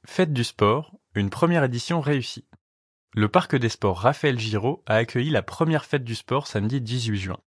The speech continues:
Organisée par l'U C S, elle a réuni vingt des trente clubs composant l'union d'associations U C S. Athlétisme, badminton, basket, bowling, boxe, canoë-kayak, cyclotourisme, football, gymnastique, judo,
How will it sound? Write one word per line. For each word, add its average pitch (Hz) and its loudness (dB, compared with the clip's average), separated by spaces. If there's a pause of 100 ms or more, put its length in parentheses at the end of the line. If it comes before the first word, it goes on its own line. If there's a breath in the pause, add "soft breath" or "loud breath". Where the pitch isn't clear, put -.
(500)
Organisée 131 6
par 92 -2
l'U 123 2
C - 0
S, - 0 (420 loud breath)
elle 110 4
a 123 6
réuni 131 0
vingt 143 2
des 107 -2
trente 165 -2
clubs 127 0
composant 117 -2
l'union 135 2
d'associations 123 -2
U 139 -2
C - -6
S. - -10 (200)
Athlétisme, 113 -2 (140)
badminton, 104 2 (160)
basket, 110 -2 (100)
bowling, 131 -2 (360 soft breath)
boxe, - -2 (140)
canoë-kayak, 139 0 (240 soft breath)
cyclotourisme, 113 -2 (160)
football, 120 0 (300 soft breath)
gymnastique, 131 -4 (220)
judo, 135 2